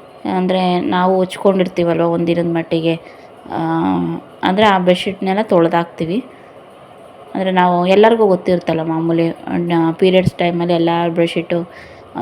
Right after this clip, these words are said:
ಹೊಚ್ಕೊಂಡ್ರೆ ಬಟ್ಟೆಗಳು ಅದು ಇದು ಎಲ್ಲ ತೊಳ್ದಾಕ್ತೀವಲ್ವ. ಬೆಳಗ್ಗೆನೇ ಎಲ್ಲನೂ ನೀರು ಇತ್ತಲ್ಲ, ಎಲ್ಲ ತೊಳ್ದಾಕಿದ್ದೆ. ಎಲ್ಲ ಆರಿದ್ದಾವೆ ನೋಡಿ. ಇವಾಗ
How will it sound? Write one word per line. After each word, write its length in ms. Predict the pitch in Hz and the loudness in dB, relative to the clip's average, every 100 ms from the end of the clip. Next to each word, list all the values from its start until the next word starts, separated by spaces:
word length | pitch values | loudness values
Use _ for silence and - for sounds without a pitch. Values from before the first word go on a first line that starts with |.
| - | 0
ಹೊಚ್ಕೊಂಡ್ರೆ 600 | 185 - 185 175 175 170 | 0 2 0 2 0 2
ಬಟ್ಟೆಗಳು 720 | 170 165 170 170 170 170 170 | 0 0 0 2 2 2 0
ಅದು 240 | 170 170 | 0 2
ಇದು 180 | 165 175 | 2 0
ಎಲ್ಲ 180 | 170 170 | 0 0
ತೊಳ್ದಾಕ್ತೀವಲ್ವ. 840 | 190 185 190 175 - 170 165 165 185 185 - - - | 2 4 4 2 -2 -4 -2 -2 -4 -6 -16 -20 -4
ಬೆಳಗ್ಗೆನೇ 500 | 180 180 180 185 185 | 2 4 4 0 0
ಎಲ್ಲನೂ 320 | 180 170 175 | 0 0 0
ನೀರು 300 | 175 175 190 | 0 0 0
ಇತ್ತಲ್ಲ, 320 | 170 - 165 190 | 0 -2 -4 -2
ಎಲ್ಲ 340 | 185 175 175 | 0 0 0
ತೊಳ್ದಾಕಿದ್ದೆ. 800 | 175 170 165 170 170 160 180 220 - - - - - - - - - 196 | 0 -2 0 -2 -4 -8 -8 -10 -10 -20 -20 -20 -20 -20 -20 -20 -10 -2
ಎಲ್ಲ 180 | 185 190 | 2 4
ಆರಿದ್ದಾವೆ 640 | 175 185 180 175 170 170 | 4 4 4 2 2 0
ನೋಡಿ. 300 | 175 175 170 | 0 2 2
ಇವಾಗ 300 | 170 170 175 | 2 0 0